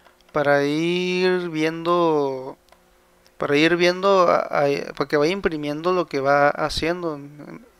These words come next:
en realidad esto lo podemos, lo podemos comentar y no pasa nada.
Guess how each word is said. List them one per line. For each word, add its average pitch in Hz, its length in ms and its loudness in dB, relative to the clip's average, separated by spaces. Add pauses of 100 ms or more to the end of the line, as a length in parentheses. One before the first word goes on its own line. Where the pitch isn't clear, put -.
(120)
en 151 160 -6
realidad 160 320 4
esto 190 220 2
lo 208 160 0
podemos, 165 800 -2 (800)
lo 147 140 -6
podemos 156 340 0
comentar 170 480 0
y 214 60 -6
no 165 520 -6
pasa 156 300 -2
nada. 139 380 -12